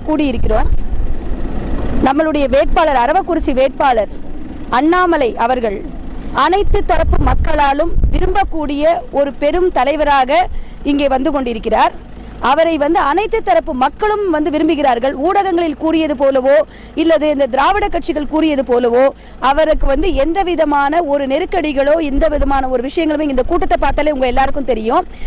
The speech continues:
இங்கே வந்து அனைத்து தரப்பு மக்களும், அனைத்து பிரிவு மக்களும், அனைத்து மதம், மொழி, இன வேறுபாடு இல்லாமல் இங்கே கூடி அண்ணாமலை அவர்களை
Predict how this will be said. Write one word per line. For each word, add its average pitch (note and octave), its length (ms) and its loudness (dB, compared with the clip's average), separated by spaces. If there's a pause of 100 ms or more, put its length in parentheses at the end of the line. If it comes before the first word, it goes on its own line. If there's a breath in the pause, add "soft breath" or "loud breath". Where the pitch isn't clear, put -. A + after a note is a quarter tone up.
(340 loud breath)
இங்கே F#4+ 280 2
வந்து C#4 160 0 (140)
அனைத்து G#4 400 0
தரப்பு D#4 320 2
மக்களும், D4+ 400 0
அனைத்து F#4 280 -2 (100)
பிரிவு C#4 300 -2
மக்களும், C#4 380 0 (120)
அனைத்து F4 400 -2 (120)
மதம், D#4+ 440 2
மொழி, D4+ 240 0 (180)
இன E4+ 160 0 (100)
வேறுபாடு D4+ 480 0
இல்லாமல் C#4+ 440 0
இங்கே A#3+ 180 0 (100)
கூடி C4 260 0 (680 loud breath)
அண்ணாமலை F#4 600 2 (140)
அவர்களை C4+ 360 0